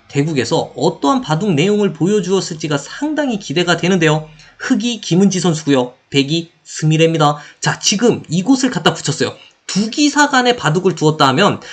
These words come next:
이 형태가 상당히 많이 나옵니다. 보통은 이곳 붙-, 이렇게 치받고 이렇게 넘어가는 수순이 많이 나오는데,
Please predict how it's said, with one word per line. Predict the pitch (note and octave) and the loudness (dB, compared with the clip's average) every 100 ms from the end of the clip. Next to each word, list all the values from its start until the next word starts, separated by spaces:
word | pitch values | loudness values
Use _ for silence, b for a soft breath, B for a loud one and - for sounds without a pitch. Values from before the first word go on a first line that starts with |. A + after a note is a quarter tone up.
| B B D3+ | B B -2
이 | G#3 E4+ F4 | 2 4 2
형태가 | - D#4 D4 C4+ B3 | 2 -4 -2 0 0
상당히 | B3 C#4 A#3+ | 2 2 4
많이 | C3+ | 2
나옵니다. | C3+ A#2+ A2 G2+ - b _ - | 2 0 -2 -6 -8 b _ 0
보통은 | B3+ B3+ F#4 A#3 F#3 C3 B B _ | 2 8 8 8 6 2 B B _
이곳 | F#3 D#4+ - | 0 0 0
붙-, | - - _ _ | -6 -8 _ _
이렇게 | A#3 - | -6 -4
치받고 | - - F4+ F4 C#4 | 0 2 2 2 0
이렇게 | B3 | 2
넘어가는 | E3+ G#3 D4 D4 C4+ | 4 4 6 2 0
수순이 | B3+ - A#3+ | -2 -6 -2
많이 | G3 C3 | 0 4
나오는데, | F3+ D#3 C#3 G#3+ F3 - | 6 6 4 2 0 -2